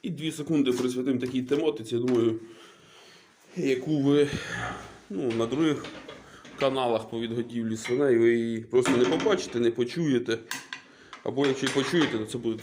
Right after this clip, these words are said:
з такою критикою, як, як то кажуть на російській мові, ворожій нашій, бляха-муха,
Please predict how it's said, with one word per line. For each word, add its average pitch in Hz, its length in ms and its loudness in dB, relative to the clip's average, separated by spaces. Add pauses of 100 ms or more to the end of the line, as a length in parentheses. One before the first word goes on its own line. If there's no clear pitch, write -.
з - 100 -14
такою 151 340 2 (920)
критикою, 147 880 2 (340)
як, 123 260 0
як 117 200 2
то 120 100 -10
кажуть 120 200 0
на 120 100 0
російській 117 460 -4
мові, 113 360 4 (520)
ворожій 113 440 2
нашій, 110 440 0
бляха-муха, 110 680 -2